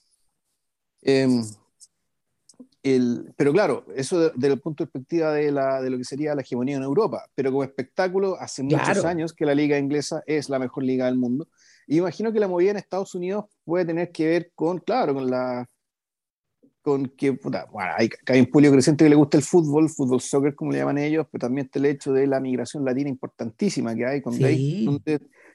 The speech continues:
Speaker 1: tenéis jugadores italianos, perdón, mexicanos, colombianos, ¿cachai? Eh, sobre todo de esos países. Muchos jugando en Europa, no tantos, pero hay, algún-, hay, hay no pocos jugando en, en Inglaterra, de hecho. Entonces, claro, eh, ta-,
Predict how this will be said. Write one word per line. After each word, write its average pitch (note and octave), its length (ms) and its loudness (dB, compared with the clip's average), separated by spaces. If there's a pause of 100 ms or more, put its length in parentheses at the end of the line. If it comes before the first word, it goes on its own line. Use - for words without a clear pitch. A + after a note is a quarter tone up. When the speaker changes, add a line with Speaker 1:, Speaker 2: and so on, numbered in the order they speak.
Speaker 1:
tenéis D3+ 180 0
jugadores D#3 340 2
italianos, D3+ 420 -2 (100)
perdón, C3 380 0
mexicanos, C#3 840 -4
colombianos, C3+ 640 -2
¿cachai? C#3+ 380 -8 (140)
Eh, B2 300 4
sobre C3 220 2
todo G#3+ 140 6
de A#3+ 80 6
esos - 180 -2
países. A#2 340 -4 (540)
Muchos G3+ 260 6
jugando F3+ 280 2
en F3+ 60 4
Europa, F3+ 520 4
no A3 220 2
tantos, A3 360 -2
pero E3 140 -6
hay, F3+ 80 -2
algún-, F3+ 240 -6
hay, D3+ 160 -6
hay D3+ 160 -4
no F#3+ 180 -2
pocos B3+ 240 0
jugando B2+ 400 -4 (200)
en, A2 200 -2
en A2 120 2
Inglaterra, G#2+ 400 2 (200)
de - 120 2
hecho. - 180 -6 (440)
Entonces, E3+ 300 6
claro, C#3+ 500 6
eh, D3 580 4 (360)
ta-, C3+ 280 -2